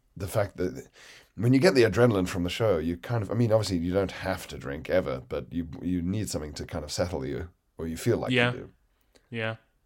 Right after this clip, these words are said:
Speaker 1: I won't miss that. Um, it's nice to do a show every day to people who like it. That's quite nice.
Speaker 2: Yes, yes,
Speaker 1: Um, it's
Speaker 2: yes.
Speaker 1: a very clear sense of purpose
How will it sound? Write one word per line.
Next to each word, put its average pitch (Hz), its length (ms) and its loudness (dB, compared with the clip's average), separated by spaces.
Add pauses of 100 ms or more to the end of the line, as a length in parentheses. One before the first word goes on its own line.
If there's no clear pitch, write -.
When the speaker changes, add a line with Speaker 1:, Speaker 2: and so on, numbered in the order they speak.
Speaker 1:
I 76 60 -8
won't 98 160 -2
miss 82 160 -6
that. 73 360 -6 (300)
Um, 76 440 -12 (1200)
it's - 160 -12
nice 247 180 10
to 147 100 0
do 113 120 8
a 98 40 4
show 113 240 8
every 95 220 8
day 101 200 6
to 120 120 0
people 92 300 0
who 87 100 0
like 82 300 0
it. 139 120 0
That's 107 200 -2
quite 50 220 -8
nice. 76 360 -10 (1300)
Speaker 2:
Yes, - 640 -2
yes, 107 300 0
Speaker 1:
Um, 82 60 -4 (380)
it's 117 120 -2
Speaker 2:
yes. 95 80 -6
Speaker 1:
a 117 60 6
very 127 200 10
clear 123 320 6
sense 104 260 0
of 92 120 -6
purpose - 640 0